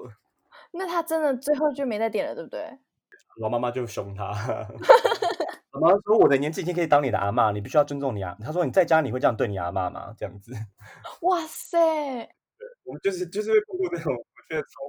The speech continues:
Speaker 1: 酷的。
Speaker 2: 对啊，真的好酷哦，感觉好像就是在做卡通那种感觉， <laughs> 对，对，对。哇塞！那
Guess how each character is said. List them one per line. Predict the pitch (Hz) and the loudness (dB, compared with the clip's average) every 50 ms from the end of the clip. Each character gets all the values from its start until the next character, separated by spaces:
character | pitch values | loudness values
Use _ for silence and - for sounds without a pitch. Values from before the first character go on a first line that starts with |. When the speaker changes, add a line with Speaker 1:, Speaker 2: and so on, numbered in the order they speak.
| - _ _ | -14 _ _
Speaker 1:
酷 | - 123 110 107 | -12 -10 -8 -8
的。 | 104 98 98 104 113 110 - _ _ _ _ _ _ _ - | -6 -6 -6 -8 -8 -10 -14 _ _ _ _ _ _ _ -6
Speaker 2:
对 | - 466 480 453 | -4 -2 -2 0
啊， | 427 427 - | -2 -4 -6
真 | 415 415 | -6 -8
的 | 415 359 | -6 -4
好 | 320 311 294 | -2 -2 -2
酷 | - - 403 | -2 -4 -4
哦， | 392 320 269 247 | -2 -2 -2 -2
感 | - 269 262 247 | -4 -4 -4 -2
觉 | 294 311 | -2 -2
好 | 294 262 | -4 -4
像 | 254 302 311 302 285 | -6 -6 -8 -10 -10
就 | 269 294 302 | -10 -10 -8
是 | 294 294 302 277 285 | -6 -4 -4 -4 -4
在 | - - 302 302 | -2 0 0 0
做 | 302 - 311 302 | 4 6 6 6
卡 | 302 - 294 233 240 | 8 8 6 6 6
通 | - 233 269 277 | 6 4 2 2
那 | 320 285 | 4 6
种 | 330 320 | 6 6
感 | - - - - - - - - | 6 4 4 0 -2 -2 -4 -12
觉， | _ - 277 - - - | _ -4 -4 -2 -2 -2
<laughs> | - - - - - | -6 -10 -8 -2 -2
对， | 330 320 - | -2 -2 0
对， | - 277 - - - | -2 -4 -4 -2 -4
对。 | - - - _ _ _ _ _ | -6 -6 -8 _ _ _ _ _
哇 | - 311 330 320 302 285 277 | 0 2 2 2 2 -2 -6
塞！ | 277 - - - 311 302 294 277 262 269 - - | -8 -10 -8 -8 -6 -6 -6 -8 -12 -14 -12 -8
那 | 415 | -6